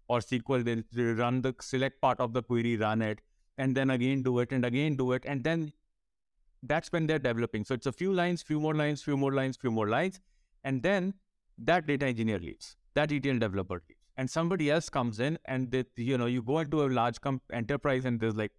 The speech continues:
thirty thousand pipelines, and the people who are there have not written it. Now they have to understand it. And this huge script is there and they don't know what any of that means. So now you have to create that visual model,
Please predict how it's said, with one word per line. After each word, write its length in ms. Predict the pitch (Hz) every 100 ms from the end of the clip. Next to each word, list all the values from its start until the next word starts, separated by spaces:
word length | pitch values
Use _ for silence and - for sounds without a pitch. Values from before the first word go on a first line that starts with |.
| _
thirty 240 | 127 113
thousand 340 | 143 135 120 113
pipelines, 460 | 117 135 139 131 - _ _ _ -
and 140 | 131
the 80 | 151
people 260 | 151 160
who 120 | 180 170
are 80 | 147
there 180 | 151
have 100 | 156
not 240 | 139 139 -
written 280 | 135 139 127
it. 100 | 104
Now 160 | 127 160
they 80 | 175
have 120 | 180
to 60 | 170
understand 540 | 123 156 - 175 165
it. 220 | 110 - - _ _ _
And 160 | 131 135
this 160 | 143 -
huge 320 | - 254 254
script 340 | - 180 -
is 140 | 175 143
there 260 | 110 123 - _ _ _
and 280 | 139 156 135
they 100 | 151
don't 160 | 170 170
know 60 |
what 160 | 165 156
any 140 | 151
of 120 | 147
that 160 | 156 147
means. 220 | 180 190
So 80 | 147
now 140 | 131
you 100 | 160
have 100 | 160
to 60 | -
create 340 | - 147 180 185
that 120 | 170
visual 400 | 135 131 117 131
model, 320 | 120 110 113